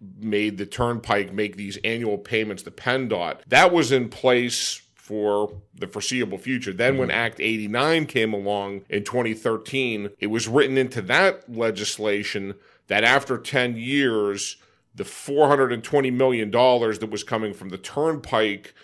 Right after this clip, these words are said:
Speaker 1: to what's called the state's public transportation trust fund would drop to fifty million. That gap would then be filled by an additional transfer from sales and use taxes. So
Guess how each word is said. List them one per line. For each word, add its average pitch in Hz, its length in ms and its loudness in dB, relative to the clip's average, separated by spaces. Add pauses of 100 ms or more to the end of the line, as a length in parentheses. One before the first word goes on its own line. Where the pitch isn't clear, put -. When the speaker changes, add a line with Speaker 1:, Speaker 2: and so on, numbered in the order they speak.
(260)
Speaker 1:
to - 100 -12
what's 117 220 -2
called 117 380 0
the 101 60 -2
state's 117 420 -2
public 110 440 0
transportation 113 840 -4
trust 131 420 0
fund 92 460 -4 (280)
would 117 180 -2
drop 127 340 4
to 120 80 -6
fifty 151 400 0
million. 73 500 -10
That 110 560 -2
gap 110 520 2 (100)
would 101 200 -2
then 120 220 2
be 110 160 -4
filled 135 640 4
by 98 540 -2 (220)
an 107 180 0
additional 131 560 4
transfer 123 720 -2
from 98 240 -6
sales 117 420 0
and 98 140 -8
use 107 200 -6
taxes. 92 420 -8
So 110 160 -10